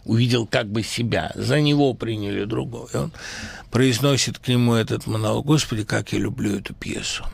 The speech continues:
как бы я хотел её где угодно поставить. Щас мне уже, конечно, Вийона не сыграть по возрасту, щас мне только монах Мажарден, которого роль я тоже помню и люблю.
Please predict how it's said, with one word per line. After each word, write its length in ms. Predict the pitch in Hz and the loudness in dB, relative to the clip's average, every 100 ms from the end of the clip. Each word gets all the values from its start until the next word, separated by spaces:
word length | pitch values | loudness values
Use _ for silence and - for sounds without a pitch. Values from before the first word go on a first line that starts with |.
| - - - - - - | -10 -20 -20 -20 -4 0
как 160 | 170 | 0
бы 140 | 143 139 | 0 -2
я 160 | 120 | -2
хотел 420 | 123 135 - 143 | -2 -4 0 0
её 220 | 131 127 117 - - - - | 2 2 0 -6 -12 -12 -4
где 320 | 143 135 202 240 | 0 4 6 6
угодно 640 | 233 190 208 214 170 180 | 4 4 4 4 4 -2
поставить. 580 | 135 185 160 - 165 131 | 2 4 4 4 4 4
Щас 320 | - 196 - | 4 2 2
мне 200 | 160 160 | 2 4
уже, 200 | 160 147 | 4 4
конечно, 520 | 151 156 156 139 - | 2 2 2 2 2
Вийона 460 | 139 139 147 147 139 | 4 6 6 6 4
не 140 | 131 | 2
сыграть 520 | 127 - 127 135 123 - | 2 2 2 2 2 0
по 160 | 131 | 2
возрасту, 640 | 135 180 151 131 117 - 120 | 4 4 4 0 -2 -2 0
щас 340 | 135 123 - | 0 0 0
мне 300 | 120 117 113 - - - | 0 2 0 -6 -14 0
только 300 | 120 113 113 | 2 4 4
монах 460 | 120 123 120 110 | 4 4 2 2
Мажарден, 800 | 123 117 123 135 139 160 190 160 | 2 4 4 2 2 4 4 2
которого 500 | 120 117 120 110 113 | 0 0 2 2 4
роль 240 | 117 120 113 | 4 4 4
я 160 | 110 | 2
тоже 300 | 113 123 104 | 2 0 0
помню 420 | 104 117 107 101 104 | -2 -4 -2 -2 -2
и 20 | |
люблю. 440 | 110 110 101 85 | 0 0 -2 -4